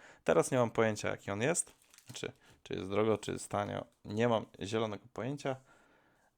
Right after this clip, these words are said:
ale byłem pewien, że go dostaniemy w jakiejś formie. Chociaż bardziej obstawiam, że to będzie po prostu zwykła rerka.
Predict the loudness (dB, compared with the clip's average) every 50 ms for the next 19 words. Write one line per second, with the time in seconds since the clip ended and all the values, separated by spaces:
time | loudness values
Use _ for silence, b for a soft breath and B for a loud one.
0 | _ _ -4 -2 0 2 2 2 2 0 0 0 -2 -4 -6 -8 -12 _ _ _
1 | _ _ _ _ _ -2 0 0 0 0 0 -2 -2 -2 -2 -4 -4 -4 -4 -4
2 | -4 -4 -6 -6 -6 -6 -6 -4 -6 -6 -6 -4 -4 -4 -4 -4 -8 -12 -12 -8
3 | -4 -4 -2 -2 -4 -6 -10 -10 -12 b b b b b b b b -6 -6 -4
4 | 0 4 6 6 6 6 4 0 0 0 0 2 2 2 0 0 -2 -4 -4 -4
5 | -2 -4 -6 -8 -8 -10 -10 -10 -10 -12 -10 -12 -8 -4 -2 -2 -2 -2 -2 -4
6 | -6 -6